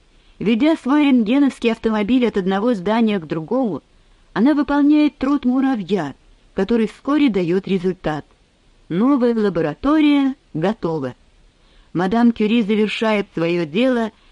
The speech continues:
защитив внушительным укреплением из мешков с песком пристройку, укрывшую радиоактивные вещества.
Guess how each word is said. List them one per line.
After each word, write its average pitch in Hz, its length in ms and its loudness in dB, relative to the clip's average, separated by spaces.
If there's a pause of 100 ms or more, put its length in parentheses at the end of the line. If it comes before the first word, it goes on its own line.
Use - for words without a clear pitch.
защитив 233 680 -2
внушительным 233 760 2
укреплением 208 720 0
из 185 220 -4
мешков 196 540 -2
с - 40 -20
песком 269 560 -2
пристройку, 254 920 -2 (220)
укрывшую 233 840 0
радиоактивные 170 920 -2
вещества. 143 640 -10